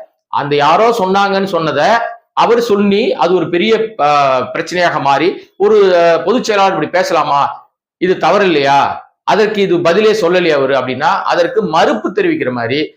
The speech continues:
மறுப்பு தெரிவிக்கல, ஆனா அது சார் அது வந்து வெட்டி ஒட்டின எடிட்டட் வெர்ஷன், அது பொதுச் செயலாளர் அப்படி பேசவே இல்ல, யாரோ சொன்ன கருத்தை தான் அவர் சொன்னாரு. ஆனா யாரோ சொன்ன கருத்தாக இருந்தாலும் ஒரு பொது மேடையில கிட்டத்தட்ட ஒரு நூற்றுக்கணக்கான மக்கள் நிக்கும் போது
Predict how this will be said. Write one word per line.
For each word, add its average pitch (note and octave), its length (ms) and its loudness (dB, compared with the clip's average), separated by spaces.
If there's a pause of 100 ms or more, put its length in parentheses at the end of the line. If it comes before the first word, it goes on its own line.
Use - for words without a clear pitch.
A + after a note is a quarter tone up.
(120)
மறுப்பு G3+ 320 0
தெரிவிக்கல, F#3 480 0
ஆனா G#3 260 -2
அது F#3+ 140 0
சார் F#3+ 240 2
அது D3+ 100 -2
வந்து F3 180 0
வெட்டி E3+ 280 -2
ஒட்டின D#3+ 400 -2
எடிட்டட் F#3 360 -2
வெர்ஷன், C3+ 340 -4
அது B2 140 -2 (360)
பொதுச் G3+ 240 -2
செயலாளர் F3+ 340 2
அப்படி C3+ 160 -4
பேசவே E3 380 0
இல்ல, B2 160 -2 (340)
யாரோ D3 360 2
சொன்ன A3 380 0
கருத்தை E3+ 260 0
தான் E3+ 160 0
அவர் B2+ 180 -4
சொன்னாரு. B2 400 -4 (260)
ஆனா G#3 180 0
யாரோ F#3+ 460 2
சொன்ன G3 280 -2
கருத்தாக E3+ 440 0
இருந்தாலும் C#3 480 -4 (240)
ஒரு D3 240 -2
பொது G3 200 2
மேடையில C#3+ 380 0 (500)
கிட்டத்தட்ட G3 440 -2
ஒரு G3 100 0
நூற்றுக்கணக்கான F3+ 520 -2
மக்கள் E3+ 320 -2
நிக்கும் D#3+ 280 -4
போது C3 180 -2